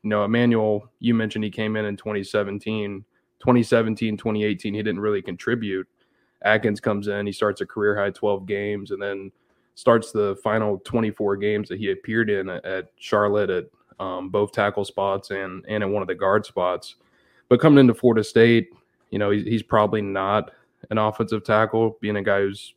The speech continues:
six two, probably around three hundred pounds. So he would slot in perfectly at one of those guard spots or, you know, even as a top backup at those spots. And he can definitely take some reps at tackle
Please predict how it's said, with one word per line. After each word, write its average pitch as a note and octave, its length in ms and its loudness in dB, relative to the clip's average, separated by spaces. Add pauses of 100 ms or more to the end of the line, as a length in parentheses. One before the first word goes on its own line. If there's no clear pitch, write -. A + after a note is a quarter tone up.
six - 320 -6
two, G#2 360 -4 (600)
probably G#2 240 6
around G2 260 -2
three G2+ 180 -2
hundred F#2+ 200 -6
pounds. G2+ 380 -4
So F#2 420 -4
he A#2+ 100 0
would A2 140 0 (320)
slot A2+ 260 2
in F#2+ 140 -2
perfectly G2+ 720 -2 (340)
at F#2 300 -8
one G#2 180 -6
of G2 60 -4
those F#2+ 180 -2
guard G2 300 0
spots F#2+ 420 -4
or, F2+ 200 -6
you F#2 120 -12
know, F#2 140 -8
even G#2 200 -6
as F#2+ 160 -4
a F#2 220 -4 (720)
top G2+ 320 2
backup F#2+ 560 -2 (240)
at G2 160 -4
those G2 180 -2
spots. G2+ 400 -2
And G#2 180 -4
he E3+ 120 2
can D#3+ 160 6
definitely B2+ 680 2 (220)
take A#2+ 240 -2
some A2+ 220 -2
reps G#2+ 380 -2
at G2 160 -6
tackle G2+ 600 -2